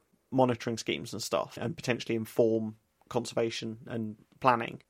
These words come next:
this was probably the one to go for. But I mean, you know, if you're doing it sort of for fun and interest, then both are gonna be good. But essentially, it's the same kind of thing. You, you can take photos of what you see while you're out and about, you can have a go at identifying it, and you can have your I D checked by experts.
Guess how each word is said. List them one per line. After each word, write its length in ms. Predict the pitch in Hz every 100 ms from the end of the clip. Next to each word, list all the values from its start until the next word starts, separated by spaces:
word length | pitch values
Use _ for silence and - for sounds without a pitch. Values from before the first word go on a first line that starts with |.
| _ -
this 280 | 131 117
was 80 | 113
probably 340 | - 117 104 113
the 80 |
one 160 | 117 113
to 100 | 113
go 180 | 120 113
for. 320 | - - - - - - _ -
But 140 | 135
I 80 | 123
mean, 380 | 120 120 113 - _
you 80 | 135
know, 160 | 113 - _ _ _
if 140 | 135
you're 80 | 131
doing 320 | 120 156 147
it 180 | 127 -
sort 180 | - 113
of 80 | 113
for 140 | -
fun 300 | 117 127 127
and 100 | 113
interest, 560 | 120 127 147 165 - - -
then 160 | 117
both 280 | 110 117 107
are 20 |
gonna 160 | 113 117
be 140 | 117
good. 240 | 113 95 - - - -
But 100 | 151
essentially, 460 | 147 190 160 - 110
it's 100 | -
the 60 |
same 220 | 117 120
kind 180 | 113 113
of 80 | 110
thing. 280 | 123 - - _
You, 200 | 147 131
you 340 | 123 120 - 127
can 140 | 123
take 240 | - 151 151
photos 400 | 135 127 120 110
of 80 |
what 120 | 110 85
you 60 |
see 180 | - 135
while 140 | 123
you're 160 | 113 113
out 80 | 113
and 60 |
about, 340 | 110 143 143 - -
you 140 | - 113
can 120 | 117
have 160 | 135 127
a 60 |
go 160 | 123 117
at 80 | 120
identifying 640 | 120 127 123 120 117 110
it, 160 | 113 - - _ -
and 120 | 123
you 80 | 120
can 140 | 127
have 160 | 123 131
your 160 | 120
I 120 | 127
D 180 | 120 120
checked 300 | - - -
by 180 | 120 117
experts. 560 | - - 62 - -